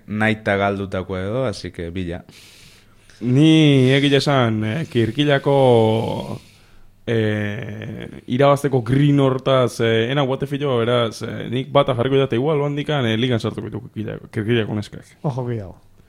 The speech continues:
Speaker 3: Hurrengo partida, Lukas Ardotegia, Etxeas Lur Taberna, hor Lukas goian deu, eta Etxeas Lur aldiz, eh,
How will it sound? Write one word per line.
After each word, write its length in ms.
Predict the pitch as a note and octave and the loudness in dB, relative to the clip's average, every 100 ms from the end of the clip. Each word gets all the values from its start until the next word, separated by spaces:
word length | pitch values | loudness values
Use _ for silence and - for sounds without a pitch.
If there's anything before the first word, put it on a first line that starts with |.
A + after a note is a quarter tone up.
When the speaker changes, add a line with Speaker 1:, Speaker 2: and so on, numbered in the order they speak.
| _ _ _ - - - - _ _ | _ _ _ -20 -20 -20 -20 _ _
Speaker 3:
Hurrengo 280 | D3+ D#3 D3+ | -2 -2 0
partida, 320 | C#3 C3+ F3+ | -2 0 2
Lukas 320 | D#3+ E3+ E3 D3+ | 2 0 -2 -2
Ardotegia, 480 | C#3+ D3+ D#3 F3+ F3+ | -4 -2 -2 0 0
Etxeas 440 | - E3+ D#3+ - | -2 -2 -2 -2
Lur 300 | C#3 E3 F3+ | -2 0 -2
Taberna, 600 | - C#3+ D#3 D#3 C#3 C#3 A#2+ | -2 -2 0 0 0 -2 -2
hor 280 | B2+ B2 | -2 -4
Lukas 340 | B2+ C3+ C3+ B2 | -4 -2 -4 -4
goian 840 | C3+ C#3+ C#3+ C3+ B2+ B2 A#2+ A#2+ A#2+ | 0 2 2 2 0 -2 -4 -4 -2
deu, 480 | D3+ G3 G#3+ G3 | 2 2 4 4
eta 640 | D#3 C3+ C3+ - C3+ B2 A#2+ | 4 2 -2 -4 0 0 -2
Etxeas 320 | A#2+ C3+ A#2+ | -4 -4 -2
Lur 240 | C3 C3+ | -2 -2
aldiz, 640 | C3+ B2+ D3 F3 E3 - - | -2 -2 0 2 0 -2 -6
eh, 840 | C3+ B2 A2+ G#2+ G#2+ A2 G#2+ G#2+ | -4 -2 -2 -4 -6 -6 -6 -8